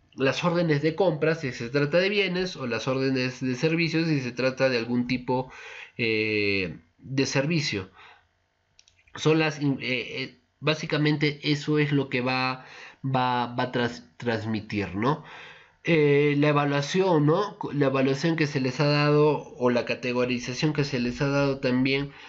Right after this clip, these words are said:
a los diferentes tipos de proveedores, ¿no? ¿Cuáles son los criterios que se está tomando para,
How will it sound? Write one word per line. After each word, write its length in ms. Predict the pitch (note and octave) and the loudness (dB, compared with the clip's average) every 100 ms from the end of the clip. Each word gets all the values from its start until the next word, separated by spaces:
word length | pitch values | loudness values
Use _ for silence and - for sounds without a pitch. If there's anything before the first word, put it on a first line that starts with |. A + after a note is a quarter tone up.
| D#3 | -12
a 100 | - | -2
los 300 | C3 B2+ B2+ | 2 4 2
diferentes 600 | C#3 B2+ B2+ C3+ C3+ C3+ - | 0 0 0 2 0 -2 -2
tipos 340 | C#3+ C#3 C3+ | -2 0 0
de 100 | B2+ | 0
proveedores, 760 | B2 A2+ A2+ B2+ B2+ G#2+ G2 | 0 2 2 4 2 2 -4
¿no? 280 | G#2+ B2 B2 - - - | -4 -4 -4 -10 -20 -2
¿Cuáles 240 | C#3+ C#3+ | 2 2
son 180 | C3 C#3 | 2 0
los 140 | C3+ | 0
criterios 440 | - A#2 B2 C3 C3 | -2 -4 -2 0 -2
que 120 | B2 | -4
se 60 | - | -6
está 240 | - B2 | -4 0
tomando 480 | B2 B2 B2+ C3 C3 | 2 2 2 -2 -2
para, 540 | A#2+ A2 G#2 G2+ G2+ | -2 0 -2 -4 -8